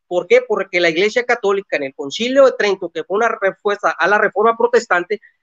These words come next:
mutiló la Biblia de Jerónimo. ¿Qué es lo que sucede aquí, mis amados hermanos? Que en el, todo el tiempo,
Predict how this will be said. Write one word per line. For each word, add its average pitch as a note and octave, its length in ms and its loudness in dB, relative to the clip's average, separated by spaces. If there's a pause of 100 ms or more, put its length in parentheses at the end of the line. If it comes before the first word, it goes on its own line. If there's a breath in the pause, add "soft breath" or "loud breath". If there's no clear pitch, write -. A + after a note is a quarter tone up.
mutiló F#3+ 640 2
la A#3+ 200 4
Biblia F3 320 0
de F3 100 2
Jerónimo. G#3+ 580 0 (580)
¿Qué A3+ 100 4
es C#4+ 60 4
lo C4+ 140 2
que A#3 100 -2
sucede A#3 380 0
aquí, A3+ 220 -6
mis G#3+ 180 -4
amados F#3 300 -2
hermanos? D#3+ 420 -4 (280 soft breath)
Que F3+ 80 2
en F#3 100 0
el, F3 160 -2
todo D4 260 4
el A#3 120 0
tiempo, F#3 420 -6